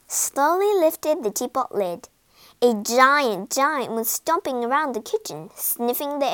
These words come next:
air greedily. "That monster killed my father," thought Jack, terrified. "Be he alive or be he dead, I'll grind his bones to make my bread,"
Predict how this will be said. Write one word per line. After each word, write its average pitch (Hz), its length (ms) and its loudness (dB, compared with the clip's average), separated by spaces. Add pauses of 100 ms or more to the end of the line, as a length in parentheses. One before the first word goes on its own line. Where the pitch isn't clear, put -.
air 233 120 -2
greedily. 165 640 -8 (1160)
"That 233 220 -8
monster 220 600 -8
killed 277 340 -10
my 190 140 -10
father," 415 640 -2 (420)
thought 196 340 -4
Jack, 214 280 -6
terrified. 208 720 -4 (880)
"Be 208 80 2
he 339 360 8
alive 370 500 8
or 320 140 6
be 339 220 2
he 339 220 2
dead, 339 580 4 (340)
I'll 214 300 6
grind 247 560 6
his 220 220 0
bones 233 680 4
to 247 100 -6
make 226 300 0
my 208 240 0
bread," 208 640 2